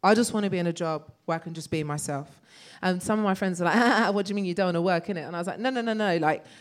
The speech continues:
I just want to be able to show up as myself, to play to my strengths, to be around people, to ho-," you know, I didn't know that was necessarily holding space for them or whatever. And I'm sa-, I'm doing that now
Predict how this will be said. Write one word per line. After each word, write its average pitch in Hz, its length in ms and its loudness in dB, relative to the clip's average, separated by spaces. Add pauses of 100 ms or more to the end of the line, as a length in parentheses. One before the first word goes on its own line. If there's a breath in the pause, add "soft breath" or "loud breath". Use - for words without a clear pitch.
(260 loud breath)
I 202 140 6
just 202 380 -2
want 180 260 -2
to 190 140 -4
be 190 100 -2
able 165 160 -2
to - 140 -12
show 233 340 2
up 220 240 2
as 208 160 0
myself, 190 680 0
to 170 200 0 (320 loud breath)
play 196 300 0
to 220 180 -2
my 208 140 -2
strengths, 190 680 -4 (200 soft breath)
to - 140 -10
be 208 260 0
around 185 340 0
people, 190 400 -6
to 160 220 -4
ho-," - 240 -8
you 196 140 -8
know, 160 280 -4
I 180 80 -2
didn't 196 200 -6
know 170 120 -8
that 160 160 -6
was 160 220 -12
necessarily 160 300 -12
holding 156 200 -10
space 170 280 -8
for 160 60 -12
them 156 40 -8
or 151 80 -6
whatever. 156 380 -6 (640 loud breath)
And 185 600 0 (540)
I'm 214 120 -2
sa-, 202 280 -4
I'm 202 140 2
doing 277 280 4
that 151 200 -4
now 151 280 -6